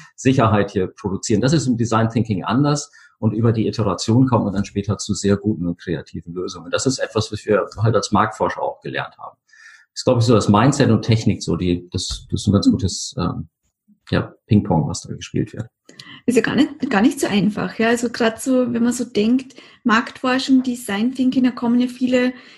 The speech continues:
Speaker 2: Insights heraus, aber sich dann auf den vorerst wichtigsten Aspekt zu legen, ja, und zu sagen, und damit starten wir jetzt. Das ist ja doch eine große Herausforderung für viele, oder?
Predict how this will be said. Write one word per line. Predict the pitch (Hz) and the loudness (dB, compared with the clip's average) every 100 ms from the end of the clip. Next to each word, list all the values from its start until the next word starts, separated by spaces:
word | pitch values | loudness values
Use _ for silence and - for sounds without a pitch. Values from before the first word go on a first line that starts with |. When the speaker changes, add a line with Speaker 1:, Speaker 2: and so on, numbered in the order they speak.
| _ - | _ 2
Speaker 2:
Insights | 262 262 269 214 220 - | 6 6 4 -4 -4 -8
heraus, | 233 226 226 220 | -6 -2 -2 -2
aber | 214 | -4
sich | 208 214 | -4 -6
dann | - 226 254 254 269 - - _ | -4 0 2 2 0 -6 -20 _
auf | - 226 240 - _ _ _ _ - - _ 220 | 0 0 0 -4 _ _ _ _ -16 -16 _ -2
den | 233 | -2
vorerst | - 240 254 240 - | 2 2 2 -2 -4
wichtigsten | 220 285 - 277 269 - - | -4 -4 -4 -6 -6 -8 -8
Aspekt | - - 208 - - | -6 -6 -8 -8 -20
zu | - - | -16 0
legen, | 220 202 196 196 196 | 2 2 2 0 0
ja, | 214 | 4
und | 262 | 2
zu | 262 | 2
sagen, | 247 226 | -2 -2
und | 247 220 | 0 0
damit | 226 226 220 | 4 4 2
starten | 208 202 370 - | 0 0 0 2
wir | 226 202 | 2 4
jetzt. | 185 185 - | 0 -2 -4
Das | 226 | -4
ist | 226 | 0
ja | 254 | 0
doch | 262 262 | 0 0
eine | 269 | 0
große | 262 247 262 | 0 0 2
Herausforderung | 254 262 277 - 185 185 185 185 | 2 2 0 -2 -2 0 0 -2
für | - | -6
viele, | 208 202 190 175 165 | -4 -2 0 0 2
oder? | 226 285 | 2 0